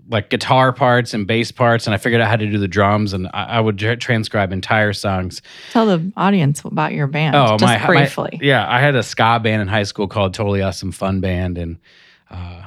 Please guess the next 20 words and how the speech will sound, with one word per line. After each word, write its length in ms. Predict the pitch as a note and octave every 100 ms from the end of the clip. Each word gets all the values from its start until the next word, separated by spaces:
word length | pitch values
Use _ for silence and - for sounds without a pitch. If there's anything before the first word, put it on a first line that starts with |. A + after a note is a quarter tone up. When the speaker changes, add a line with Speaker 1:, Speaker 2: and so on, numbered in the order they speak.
| -
Speaker 1:
we 140 | G#2
were 100 | A2
totally 320 | G#2 A2 G#2
awesome 500 | G2 G#2 - G#2 G#2 F#2
and 200 | G2+ G2
fun, 380 | - G2 G2+ F#2
and 240 | G#2 G#2
we 120 | G2+
were 140 | F#2+ F#2
a 60 |
band. 340 | F2 F2 - G2 -
So, 320 | - F#2 B1+ - -
Speaker 2:
There 80 | -
you 20 | F#2 E2
Speaker 1:
um, 80 |
Speaker 2:
go. 120 | F2+ F3+ D#3 - - - - -
Very 120 | F3+
Speaker 1:
anyway, 120 | D#3 A2
Speaker 2:
descriptive 320 | A2+ A2+ E3
title. 340 | - F#3 E3